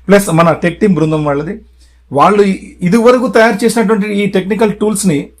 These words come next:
ఈ టెక్నాలజీ టూల్స్ని already కొంతమంది నమ్మక ద్రోహం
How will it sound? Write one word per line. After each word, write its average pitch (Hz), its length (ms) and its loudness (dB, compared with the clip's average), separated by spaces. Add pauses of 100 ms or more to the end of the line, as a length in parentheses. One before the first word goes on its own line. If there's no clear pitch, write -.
ఈ 180 80 2
టెక్నాలజీ 190 500 0
టూల్స్ని 170 480 -4 (1000)
already 196 400 2 (800)
కొంతమంది 214 720 2 (1040)
నమ్మక 208 300 2
ద్రోహం 190 360 2